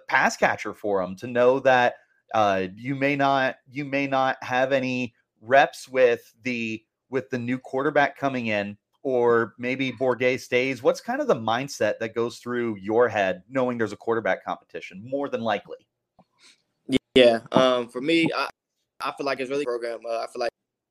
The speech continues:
Speaker 2: you know, I feel like they brought in a bunch of different transfers, so I kinda feel like everybody's really gonna be rotating and liking who they wanna put where. But, but, um, uh, as far as Q Bs, um,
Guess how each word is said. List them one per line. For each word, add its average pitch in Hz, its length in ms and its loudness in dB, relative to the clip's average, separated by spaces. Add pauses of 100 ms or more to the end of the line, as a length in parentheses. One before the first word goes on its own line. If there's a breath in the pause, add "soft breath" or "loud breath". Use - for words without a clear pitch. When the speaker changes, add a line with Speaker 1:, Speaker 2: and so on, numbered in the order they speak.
Speaker 2:
you 117 80 -12
know, 120 220 -4
I 117 120 -2
feel 127 140 -6
like 117 120 -2
they 120 80 -4
brought 120 200 -2
in - 760 -14
a 113 40 -4
bunch 120 200 -6
of 113 60 -16
different 117 240 -8
transfers, 120 380 -6
so 117 80 -2
I 117 60 -4
kinda 131 200 -6
feel 127 120 -6
like 117 100 0
everybody's 117 280 0
really 120 180 -2
gonna 117 120 -4
be 117 80 -8
rotating - 1080 -6 (220 soft breath)
and 117 120 -10 (160)
liking 117 420 -4 (140)
who 135 100 2
they 123 80 4
wanna 117 220 -2
put 117 180 0
where. 117 280 0
But, 110 140 -8 (440)
but, 113 200 -6
um, 113 280 -8 (500 soft breath)
uh, 110 180 2
as 113 100 -2
far 135 140 2
as 131 120 -2 (560)
Q 113 80 0
Bs, 135 400 -4
um, 113 340 -2